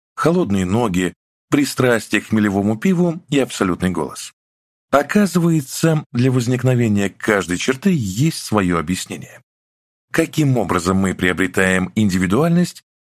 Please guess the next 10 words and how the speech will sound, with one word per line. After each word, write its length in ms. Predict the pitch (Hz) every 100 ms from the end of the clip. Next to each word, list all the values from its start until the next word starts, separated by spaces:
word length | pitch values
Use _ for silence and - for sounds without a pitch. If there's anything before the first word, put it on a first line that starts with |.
| -
это 320 | 180 180 180
сложнейший 760 | - 117 101 85 87 82 82
вопрос. 480 | 90 - 78 - - _ _ _ _ _ -
Ответы 480 | 160 170 190 190
на 100 | 143
него, 460 | 117 120 143 170 135 _ -
там, 220 | 120 95
где 160 | 80 90
они 140 | 92
возможны, 580 | 98 113 117 78 69 65